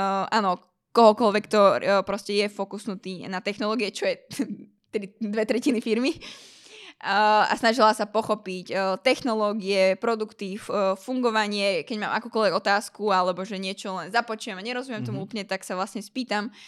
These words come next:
Speaker 1: mm, a dovysvetľujú mi to a podľa mňa, že možno aj toto bolo taká tá, eh, jedna puzzle v rámci toho, mm, väčšieho obrazu, že, eh, vi-, videli u mne, že možno nejakú tú, že tú pokoru a snahu,
Speaker 2: Mhm.
Speaker 1: že vlastne,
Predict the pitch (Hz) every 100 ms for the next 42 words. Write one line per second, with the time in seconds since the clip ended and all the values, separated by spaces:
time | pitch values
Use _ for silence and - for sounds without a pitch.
0 | - - - _ 185 202 196 190 226 240
1 | 247 220 220 220 220 320 269 - 214 214
2 | 214 208 247 196 247 _ _ _ _ _
3 | _ 214 277 214 226 240 220 214 208 208
4 | 208 208 202 180 196 202 196 208 214 208
5 | 208 208 214 214 202 185 196 208 214 214
6 | 233 196 190 - 202 196 202 208 220 196
7 | 185 214 _ _ _ _ _ _ - 208
8 | 208 214 247 208 208 196 202 - - -
9 | 208 202 196 190 196 - 208 208 220 214
10 | 208 220 240 233 254 202 247 202 214 -
11 | 208 - 208 190 202 - 254 285 269 214
12 | 214 226 247 208 214 202 202 - 220